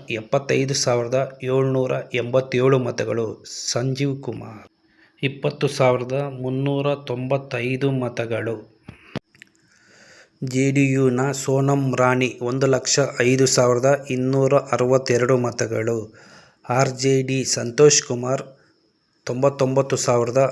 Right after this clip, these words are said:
ಐನೂರ ಎಪ್ಪತ್ತೊಂಬತ್ತು. ಪ್ರದೀಪ್ ರಾಮ್ ಜೆ ಎಸ್ ಪಿ ನಾಲ್ಕು ಸಾವಿರದ ನಾನ್ನೂರ ತೊಂಬತ್ತು ಮತಗಳು. ಜೆ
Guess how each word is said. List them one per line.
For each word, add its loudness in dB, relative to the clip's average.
ಐನೂರ 2
ಎಪ್ಪತ್ತೊಂಬತ್ತು. 0
ಪ್ರದೀಪ್ 0
ರಾಮ್ 2
ಜೆ 0
ಎಸ್ 0
ಪಿ -2
ನಾಲ್ಕು -2
ಸಾವಿರದ 0
ನಾನ್ನೂರ 0
ತೊಂಬತ್ತು 0
ಮತಗಳು. -2
ಜೆ -2